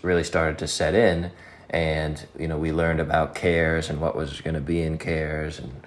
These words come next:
and how ineffective that's going to be for the hospitality industry. You know, the coalition has just grown and grown, and, and, you know, the goal for it is to really be a resource for our operators as well as our workforce to come and triage,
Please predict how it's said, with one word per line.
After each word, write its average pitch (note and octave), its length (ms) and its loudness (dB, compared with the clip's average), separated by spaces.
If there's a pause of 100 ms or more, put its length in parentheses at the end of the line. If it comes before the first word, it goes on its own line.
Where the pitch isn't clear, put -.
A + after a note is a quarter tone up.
(340)
and D2+ 160 -4
how D#2+ 480 4
ineffective E2 580 2
that's D#2 240 -2
going D#2+ 280 -2
to D2+ 100 -4
be E2 260 0
for D#2+ 160 -4
the D2+ 80 -2
hospitality D#2 680 0
industry. D2 580 -2 (240)
You D#2+ 80 -4
know, C#2+ 80 -2
the C2+ 100 -4
coalition E2 600 2
has D#2 220 -4
just - 480 -4 (400)
grown E2+ 400 4
and D#2+ 120 2
grown, E2 380 4
and, D2+ 340 0
and, C#2+ 220 -8
you D#2 140 -8
know, C#2+ 100 -6
the D#2 120 -2
goal F2 260 6
for E2+ 220 4
it D#2+ 60 2
is D#2 140 -2
to E2 140 -2
really E2+ 280 4
be E2 200 2
a D#2+ 80 2
resource E2 720 2 (220)
for E2 220 4
our D#2 180 8
operators D#2+ 840 4 (100)
as D#2 140 -2
well E2+ 200 6
as E2+ 80 4
our D#2 140 4
workforce D#2 500 2
to F2 100 -6
come D#2+ 240 0
and D2+ 80 -2
triage, D#2+ 720 4